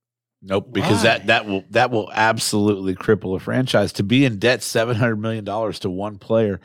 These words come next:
Speaker 1: you don't even know if he's gonna pitch again.
Speaker 2: Yeah, he, he's not pitching next year, they
Speaker 1: Right.
Speaker 2: said. He's already not pitching.
Speaker 1: You don't even know if he's ever gonna pitch again.
Speaker 2: Mm. He'd hit fucking fifty home runs in left field. <laughs>
Speaker 1: I mean,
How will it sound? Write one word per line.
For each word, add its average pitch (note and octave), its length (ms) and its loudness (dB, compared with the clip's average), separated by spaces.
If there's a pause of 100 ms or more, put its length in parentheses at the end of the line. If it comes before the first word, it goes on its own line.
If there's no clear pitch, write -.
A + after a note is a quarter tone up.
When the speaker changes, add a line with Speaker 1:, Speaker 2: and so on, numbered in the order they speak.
(260)
Speaker 1:
you B2 120 0
don't A#3 160 6
even C3 200 4
know B2 180 6
if A#2+ 60 4
he's A2 160 0
gonna A2+ 160 0
pitch B2+ 300 -2
again. E2+ 280 -4
Speaker 2:
Yeah, C3+ 540 0
he, D3+ 180 2
he's B2+ 400 0
not D#3+ 160 2
pitching E3+ 260 2
next G3 260 0
year, C3+ 100 -4
they B2 100 -6
Speaker 1:
Right. D3+ 240 6
Speaker 2:
said. C#3 80 -4
He's D3 140 -2
already G3 240 2
not C#3+ 180 0
pitching. B2+ 380 -2 (580)
Speaker 1:
You F3+ 120 4
don't A#3+ 180 4
even D3 200 4
know C3+ 200 6
if B2 80 0
he's A#2+ 140 4
ever B2 200 4
gonna A2 180 0
pitch - 260 2
again. G2+ 260 -10 (200)
Speaker 2:
Mm. A#2 200 -2 (800)
He'd A2+ 140 -6
hit B2 160 0 (180)
fucking B2+ 300 -4
fifty B2 280 -4
home B2+ 220 -2
runs C3 220 -2
in A2 80 -6
left B2 220 -6
field. C3 200 -4 (220)
<laughs> - 220 -10
Speaker 1:
I D3 60 4
mean, C#3+ 480 0